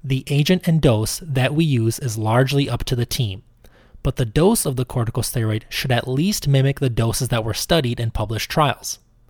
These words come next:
In patients who are at high risk of reintubation who also fail the cuff leak test, I would give one dose, wait four to six hours, then extubate.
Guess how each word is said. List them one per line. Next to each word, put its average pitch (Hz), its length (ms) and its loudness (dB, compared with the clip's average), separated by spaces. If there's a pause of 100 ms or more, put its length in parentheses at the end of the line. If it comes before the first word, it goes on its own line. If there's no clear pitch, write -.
(520)
In 143 140 0
patients 135 400 0
who - 140 0
are 123 120 2
at 117 160 -2
high - 240 -2
risk 123 320 2
of 117 100 -2
reintubation 135 840 0
who 131 120 0
also 113 360 -2
fail 123 300 -2
the 110 100 -4
cuff - 280 -2
leak 151 160 0
test, - 400 0 (420)
I 127 100 -2
would 117 200 -2
give 113 220 0 (100)
one 127 340 0
dose, 143 520 2 (560)
wait 147 240 0
four 135 220 0
to 123 80 0
six - 260 -2
hours, 117 480 0 (180)
then 127 180 0
extubate. 117 480 -6